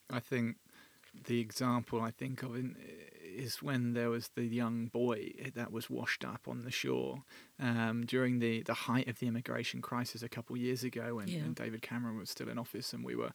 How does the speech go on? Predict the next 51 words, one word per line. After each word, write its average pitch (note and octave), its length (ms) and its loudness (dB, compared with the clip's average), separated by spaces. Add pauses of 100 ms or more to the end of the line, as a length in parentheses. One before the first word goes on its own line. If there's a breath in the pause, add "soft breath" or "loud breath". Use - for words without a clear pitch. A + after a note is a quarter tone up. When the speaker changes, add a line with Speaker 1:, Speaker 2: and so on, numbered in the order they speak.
(300 loud breath)
Speaker 1:
having D3 180 4
quite C#3 220 8
a C3+ 40 4
strong D3+ 320 6
stance C3+ 500 4
politically - 640 -2
about A#2 320 0 (380 loud breath)
what, G#2+ 180 0
what A#2 160 2
we're B2 80 2
gonna A2+ 160 0
do B2 220 6
as A2+ 100 2
a - 60 -6
country E3+ 300 2
to A2+ 80 -2
respond C3+ 460 4
to - 80 -2
this - 400 -4 (540)
huge G#3+ 480 4
wave A2 300 0
of A2+ 120 -4
immigration A#2+ 720 -2
and, B1+ 300 -4
uh, C#2 160 -4 (100)
and - 140 -6
where B2 260 4
our A2+ 80 -2
priorities B2 500 4
are. A#2 260 6
And A#2 100 4
then A2+ 160 4
there A2 120 0
was F#2+ 140 -4
this - 180 -8
example - 460 -2
of G#2 60 2
a - 80 -6
small G#2 420 0 (520 loud breath)
toddler, G#2 460 0 (160)
right? A2+ 400 2
And, A2 220 2
and A2 160 0
the G#2+ 60 0
photo-, - 340 -8
that - 160 -2
photograph A#2 640 2
that A2 100 -4
came A#2 280 0
out A2 180 -2
of, A2 180 -6